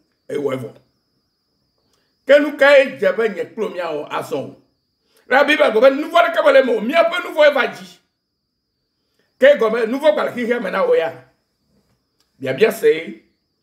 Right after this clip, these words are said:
Enusɔsrɔ̃ gbɔgbɔ kɔkɔe la kpe ɖe ŋuti natɔ se gɔme nyuie.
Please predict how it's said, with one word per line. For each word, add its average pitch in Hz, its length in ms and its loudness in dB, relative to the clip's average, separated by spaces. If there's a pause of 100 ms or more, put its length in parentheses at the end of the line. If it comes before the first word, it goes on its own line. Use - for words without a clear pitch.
(580)
Enusɔsrɔ̃ 208 640 -2
gbɔgbɔ 147 280 -4
kɔkɔe 147 300 -6
la 190 120 -6
kpe 180 160 -4
ɖe 170 80 -2
ŋuti 156 220 -8
natɔ 139 220 -8
se 131 160 -10
gɔme 131 220 -6
nyuie. 135 380 -8